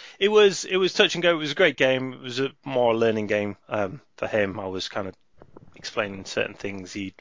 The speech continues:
been playing the leadership wrong. Um, he'd been playing the Steve Rogers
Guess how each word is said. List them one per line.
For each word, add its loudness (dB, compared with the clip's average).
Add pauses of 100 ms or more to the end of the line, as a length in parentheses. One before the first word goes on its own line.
been -6
playing -4
the -10 (1400)
leadership 2
wrong. 2 (580)
Um, -12
he'd -8
been -12
playing -6 (120)
the -12 (1800)
Steve -6 (240)
Rogers -2